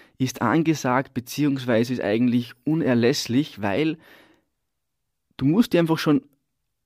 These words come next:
vom Gefühl her oder einfach vor deinem inneren Auge vorstellen können,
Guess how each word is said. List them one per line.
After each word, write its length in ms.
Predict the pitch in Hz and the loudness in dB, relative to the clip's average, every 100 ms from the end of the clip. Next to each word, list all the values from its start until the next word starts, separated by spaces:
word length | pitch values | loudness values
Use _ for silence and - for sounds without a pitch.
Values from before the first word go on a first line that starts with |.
| - | -6
vom 140 | 147 | -2
Gefühl 500 | 143 131 - 202 247 | 0 0 0 2 4
her 120 | 170 110 | 4 2
oder 140 | 107 | 2
einfach 240 | 127 139 | 0 -2
vor 160 | 131 135 | -4 0
deinem 200 | 131 131 | 2 2
inneren 320 | 170 175 143 | 2 2 0
Auge 320 | - 117 147 | 2 2 2
vorstellen 760 | 120 - 123 156 190 - 120 117 | -2 -4 0 0 0 2 4 2
können, 360 | 120 117 139 | 2 2 2